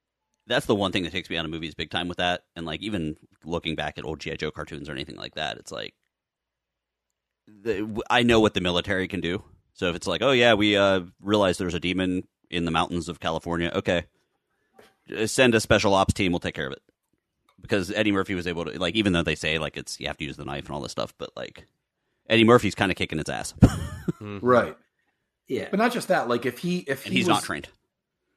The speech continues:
Speaker 3: if he was more, instead of becoming that thing, if he just kind of, like, used magic or whatever, I would have been like, "Okay, that makes sense. That tracks, like, with the tone of the movie." But as soon as he became that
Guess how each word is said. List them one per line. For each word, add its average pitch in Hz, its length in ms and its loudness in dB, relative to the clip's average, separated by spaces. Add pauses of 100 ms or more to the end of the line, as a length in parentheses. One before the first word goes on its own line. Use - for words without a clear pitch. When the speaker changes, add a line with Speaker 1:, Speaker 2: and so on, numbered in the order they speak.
(360)
Speaker 3:
if 123 180 -6
he 175 180 -2
was 156 240 -2
more, 135 680 -4
instead 131 300 -2
of 113 160 -4
becoming 110 480 -4
that 92 220 -6
thing, 92 420 -6 (800)
if 107 120 -8
he 123 120 0
just 113 220 -6
kind 117 180 -2
of, 101 80 -4
like, 101 160 -4
used 107 220 -4
magic 110 480 -4 (320)
or 117 100 -2
whatever, 131 500 -2 (640)
I 120 100 4
would 120 100 4
have 117 60 0
been 117 100 -2
like, 104 160 -4
"Okay, 101 160 -10
that 98 120 -6
makes 90 180 -10
sense. - 260 -18 (280)
That 92 120 -16
tracks, - 420 -10
like, 85 160 -16
with 85 120 -20
the 85 120 -10 (200)
tone 95 300 -6
of 80 100 -10
the 82 60 -10
movie." 82 380 -14 (640)
But 107 120 2
as 107 80 -2
soon 123 160 2
as 113 80 2
he 110 80 0
became 101 360 -2
that 90 220 -6